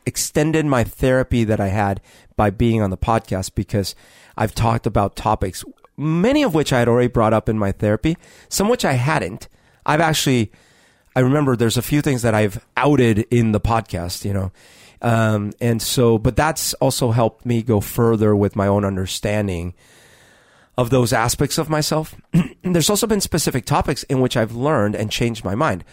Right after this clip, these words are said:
One of the notable ones was the suicide episode, where I came into the episode with my traditional stance about, like,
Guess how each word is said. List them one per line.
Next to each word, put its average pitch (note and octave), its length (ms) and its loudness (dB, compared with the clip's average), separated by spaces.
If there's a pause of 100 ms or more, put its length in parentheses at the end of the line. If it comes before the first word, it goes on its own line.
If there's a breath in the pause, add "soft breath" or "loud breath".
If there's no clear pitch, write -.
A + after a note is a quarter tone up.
(120)
One C#3 160 2
of C#3+ 80 2
the B2+ 60 4
notable B2 380 2
ones G#2 240 -2
was G#2+ 100 -4
the A2+ 80 -2
suicide G2+ 480 0
episode, F2 460 -10 (440 soft breath)
where A#2 200 4
I A#2 140 2
came F#3+ 260 -2
into F#3 180 -2
the C3 120 4
episode A2+ 440 0
with G#2+ 220 0
my G#2+ 140 0
traditional G#2+ 560 -2
stance G#2+ 440 -4
about, F#2+ 340 -6
like, F#2 220 -6